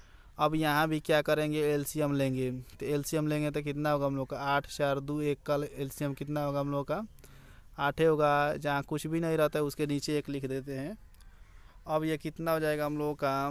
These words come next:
कि आठ चार दो, एक का लॉस आठ हो गया। आठ से भाग देंगे, आठ में तो एक बार जाएगा, ये कितना हो गया, एक सौ पच्चीस। चार से भाग देंगे आठ में तो दो बार जाएगा, और दो का ऊपरला में गुणा करेंगे तो कितना हो जाएगा, डेढ़ सौ।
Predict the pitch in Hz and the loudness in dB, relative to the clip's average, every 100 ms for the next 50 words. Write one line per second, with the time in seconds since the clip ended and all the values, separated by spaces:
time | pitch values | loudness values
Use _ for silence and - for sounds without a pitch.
0 | 165 - - - 143 - 156 143 147 147 | -6 -10 -6 2 2 2 2 2 2 0
1 | 147 151 151 - 147 143 143 147 143 151 | 0 0 0 0 2 2 2 2 2 2
2 | 156 151 143 143 143 139 - 147 139 143 | 2 2 2 0 -2 -4 -2 0 0 0
3 | 147 147 143 147 139 147 151 156 147 147 | -2 -2 -2 -4 -2 -4 -2 -2 0 0
4 | 143 143 147 160 - - - - - - | 0 -2 -4 -6 -14 -20 -20 -20 -18 -6
5 | 147 151 147 156 147 147 147 139 - 147 | -4 -4 -2 0 2 2 0 -2 -4 -4
6 | - 139 - 135 131 120 - - 143 143 | -2 -4 -2 -4 -4 -6 -6 0 2 2
7 | 151 143 147 147 147 143 147 143 143 147 | 0 0 0 -2 -2 -2 -4 -6 -6 -4
8 | 156 156 147 147 143 143 147 165 - - | -2 -2 0 -2 -2 -4 -4 -8 -16 -20
9 | - - - - 147 139 135 151 156 156 | -20 -20 -20 -2 0 0 0 -2 2 2
10 | 147 143 147 147 147 147 151 151 147 143 | 4 4 4 2 2 0 0 -2 -4 -6
11 | 147 147 151 147 143 143 139 139 143 135 | -6 -4 -2 0 -2 -2 -4 0 0 -2
12 | - 127 127 | -4 -4 -4